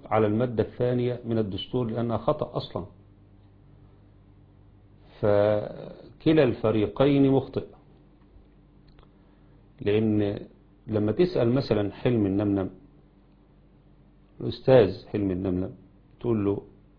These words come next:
"أنت بتقول مصر علمانية بالفطرة، يعني إيه علمانية بالفطرة؟ آه، هل مفهوم العلمانية اللي فيها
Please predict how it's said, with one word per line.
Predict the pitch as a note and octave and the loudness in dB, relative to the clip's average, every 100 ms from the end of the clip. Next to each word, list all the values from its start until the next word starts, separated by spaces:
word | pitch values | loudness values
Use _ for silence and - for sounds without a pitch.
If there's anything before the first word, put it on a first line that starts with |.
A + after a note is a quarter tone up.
| - - _ - _ | -20 -20 _ -20 _
"أنت | D3+ D3+ | 0 2
بتقول | B2 A2+ C#3 D3 C3+ - - - _ _ - - - _ _ _ - - - - - - - - _ - | 0 0 0 2 0 -6 -20 -20 _ _ -20 -20 -20 _ _ _ -20 -20 -20 -20 -20 -20 -20 -20 _ 2
مصر | C#3 - A#2+ | 2 2 0
علمانية | A2+ A2+ A2+ A#2 | 2 2 2 2
بالفطرة، | G2 F#2 F#2+ - - - - | 2 -2 -8 -14 -20 -20 -8
يعني | A2 G#2+ A#2 | 0 0 2
إيه | D3 B2 | 2 2
علمانية | G2+ G2 G2 | 0 -2 -4
بالفطرة؟ | F2+ - - - - - - - - _ _ _ _ _ - - - - _ _ _ _ _ - _ _ _ _ _ _ - - G1+ | -6 -10 -18 -20 -20 -20 -20 -20 -20 _ _ _ _ _ -20 -20 -20 -20 _ _ _ _ _ -20 _ _ _ _ _ _ -20 -14 -8
آه، | G#1 - - - - - - - - - - - _ _ - - - - - _ _ _ _ _ - - _ - | -6 -6 -12 -14 -20 -20 -20 -20 -20 -20 -20 -20 _ _ -20 -20 -20 -20 -20 _ _ _ _ _ -20 -20 _ 0
هل | - D#3+ D#3+ | 4 6 4
مفهوم | C3 D3 D#3 | 0 2 2
العلمانية | C3 A#2+ A#2 B2 C#3 A#2 | 2 2 0 0 0 0
اللي | G#2+ | -2
فيها | G#2 C3+ A2 G2+ | 0 0 2 -2